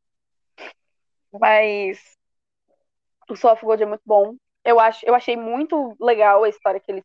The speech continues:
fizeram sobre, é, a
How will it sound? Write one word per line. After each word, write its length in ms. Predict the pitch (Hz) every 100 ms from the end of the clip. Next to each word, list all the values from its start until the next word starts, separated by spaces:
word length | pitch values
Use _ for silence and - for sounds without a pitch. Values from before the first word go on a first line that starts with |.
| _
fizeram 500 | 214 208 202 220 226
sobre, 560 | - 202 190 202 190 - _ _ _ _ -
é, 400 | - 247 202 202 -
a 400 | 208 208 208 202